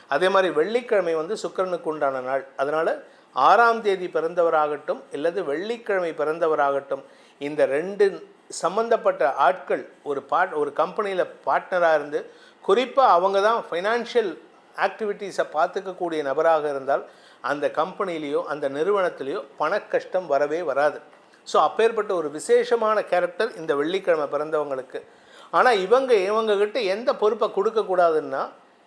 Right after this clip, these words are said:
இவங்க வந்து தலைமை பொறுப்பில் அமரவே கூடாது. அரசியல்ல இருக்கலாம், ஆனா தலைமை பொறுப்பில் இருக்கக்கூடாது. ஒரு சீஃப் மினிஸ்டரா இருக்கக்கூடாது, ஒரு பிரைம் மினிஸ்டரா இவங்க இருக்கக்கூடாது. ஆனா, அந்த பொறுப்புல இருக்கக்கூடிய நபருக்கு நல்ல அட்வைசரா இவங்களை வச்சுக்கலாம்.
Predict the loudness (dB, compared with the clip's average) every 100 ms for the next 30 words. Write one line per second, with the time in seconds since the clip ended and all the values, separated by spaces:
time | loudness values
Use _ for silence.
0 | _ -2 0 2 2 0 -2 -6 0 2
1 | 2 0 -2 -6 -6 -6 -6 -4 -2 -2
2 | -2 -4 0 0 0 -10 _ _ _ _
3 | _ _ _ _ _ _ 0 0 2 2
4 | 4 4 2 0 0 -4 -20 _ _ 0
5 | 2 2 2 2 2 0 -2 -2 -2 -2
6 | -4 -4 -4 -4 -10 _ _ _ _ 0
7 | 4 4 2 0 -2 0 -2 4 4 4
8 | 2 -2 0 0 -2 -8 -4 -2 0 2
9 | 2 2 0 0 0 0 0 0 -2 -2
10 | -2 -4 -10 _ _ _ _ _ -20 -6
11 | 2 4 4 4 2 2 2 2 0 2
12 | 2 0 -4 -4 -2 -2 0 0 0 -2
13 | -6 -6 -2 0 2 2 0 -2 0 0
14 | 2 0 0 0 -2 -6 -10